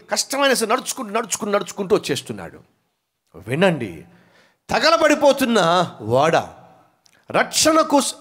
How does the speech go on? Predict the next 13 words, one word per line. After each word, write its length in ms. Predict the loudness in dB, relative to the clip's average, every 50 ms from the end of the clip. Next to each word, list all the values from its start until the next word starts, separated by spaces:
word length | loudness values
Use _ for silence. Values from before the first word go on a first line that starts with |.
| -6 -2
రక్షించడానికి 720 | -2 -2 0 0 0 2 2 2 2 2 2 2 2 2
సిద్ధంగా 420 | 0 0 0 0 0 2 4 4
ఉన్న 420 | 4 4 4 4 2 2 2 0 -2 -10 -18 -20 -6 -4
పడవ 340 | -2 0 0 0 0 -2 -2 -6 -14 -20 _ _ _ _ _ _ _ _ _ _ _ _ _
కళ్ళ 220 | -6 -2 0 0 0
ముందు 240 | 0 0 -2 -2 -6
ఉంది. 340 | -6 -6 -8 -8 -8 -10 -14 _ _ _ _ _ _ -12
వీడేం 300 | -4 0 0 0 2 2
చేయాలి 220 | 2 2 2 0
తెలుసా? 460 | -2 -4 -6 -6 -4 -4 -4 -4 -4 -8 -14 _ _ _ _ _ _ _ _ _ _ _ _ _ _ _ _ _ _ _ -8
వీడేం 320 | -6 0 2 2 2 4
చేయాలి 180 | 2 2 2 0
తెలుసా? 460 | -2 -4 -6 -4 -6 -6 -6 -6